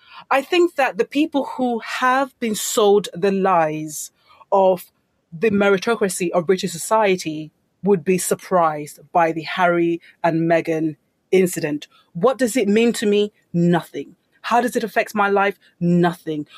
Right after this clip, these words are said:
What decisions am I making with regards to this whole debacle? The decision I'm making is to inoculate myself from the violence of white supremacist ideology. The decision I've made is self-protection, surrounding myself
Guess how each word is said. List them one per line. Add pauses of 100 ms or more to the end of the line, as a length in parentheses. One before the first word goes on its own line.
(100)
What
decisions
am
I
making
with
regards
to
this
whole
debacle? (800)
The
decision
I'm
making
is
to
inoculate
myself
from
the
violence (280)
of
white
supremacist
ideology. (520)
The
decision
I've
made
is
self-protection,
surrounding
myself